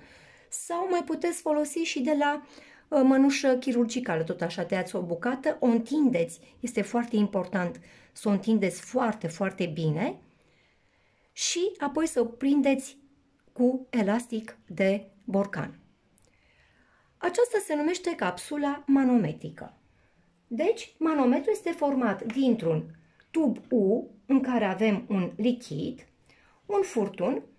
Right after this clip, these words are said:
și o capsulă manometrică prevăzută cu o membrană elastică. Când asupra membranei elastice, observați, nu avem nicio apăsare, deci nicio presiune, lichidul în tubul U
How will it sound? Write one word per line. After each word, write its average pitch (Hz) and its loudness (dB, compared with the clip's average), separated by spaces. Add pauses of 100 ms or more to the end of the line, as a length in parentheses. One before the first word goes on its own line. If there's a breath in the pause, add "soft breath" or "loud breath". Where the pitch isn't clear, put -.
și - -4
o 359 0
capsulă 320 -2
manometrică 269 0
prevăzută 233 -2
cu 214 -10
o 190 -2
membrană 190 -4
elastică. 156 -12 (800 soft breath)
Când 370 2
asupra 392 -2
membranei 311 0
elastice, 170 -6 (340 soft breath)
observați, 285 -6 (260 soft breath)
nu 359 0
avem 254 2
nicio 240 2
apăsare, 214 -6 (120)
deci 180 -4
nicio 214 2
presiune, 208 -4 (640 loud breath)
lichidul - 0
în 294 0
tubul 214 0
U 240 -2